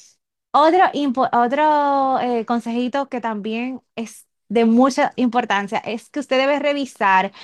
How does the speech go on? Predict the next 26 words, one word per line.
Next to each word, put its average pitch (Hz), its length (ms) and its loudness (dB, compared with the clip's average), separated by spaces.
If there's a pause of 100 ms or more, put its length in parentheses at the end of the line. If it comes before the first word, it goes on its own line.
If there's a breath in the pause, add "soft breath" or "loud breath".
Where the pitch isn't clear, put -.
(180 loud breath)
esas 262 320 -2
tarifas 254 420 -4
y 233 60 -10
cargos 190 360 -6
adicionales, 240 640 -6
es 247 140 -6
decir, 190 380 -8 (340 soft breath)
no 294 420 0
solo 214 680 0 (100)
la 196 300 -2
tasa 190 320 0
de 233 80 0
interés 185 640 -6
que 175 140 -10
tiene 165 380 -6
esa 170 180 -4
tarjeta, - 520 -6 (280 loud breath)
sino 240 300 2
también 233 400 2
cuánto 311 640 2
le 262 120 0
va 233 100 0
a 208 60 -2
costar 233 380 -4
a 214 80 -2
usted 185 400 -8